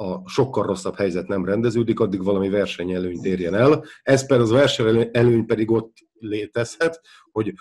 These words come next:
az alatt az idő alatt fel kell pörgetni az utánpótlás nevelést, és ezeket a fiatalokat, ö, vagy ha a fiatalok megszerzését, és ezeket a fiatalokat kell fölépíteni. Úgyhogy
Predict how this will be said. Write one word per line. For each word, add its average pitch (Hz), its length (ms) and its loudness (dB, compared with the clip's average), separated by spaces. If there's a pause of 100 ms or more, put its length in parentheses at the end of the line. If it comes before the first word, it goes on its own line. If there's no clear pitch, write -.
az 127 160 0
alatt 113 260 2
az 90 100 -6
idő 98 240 -2
alatt 104 380 -4
fel 110 260 -2
kell 92 200 -6
pörgetni 98 640 -6 (280)
az 98 240 -6
utánpótlás 92 720 -6
nevelést, 101 520 0
és 98 140 -6
ezeket 98 300 -4
a 95 40 -12
fiatalokat, 98 760 2 (440)
ö, 98 320 4
vagy 120 160 4
ha 123 80 4
a 120 40 4
fiatalok 98 540 2
megszerzését, 117 680 -4
és 101 100 -14
ezeket 104 280 -8
a 101 80 -6
fiatalokat 92 600 -4
kell 95 160 -6
fölépíteni. 107 800 0 (500)
Úgyhogy 113 400 0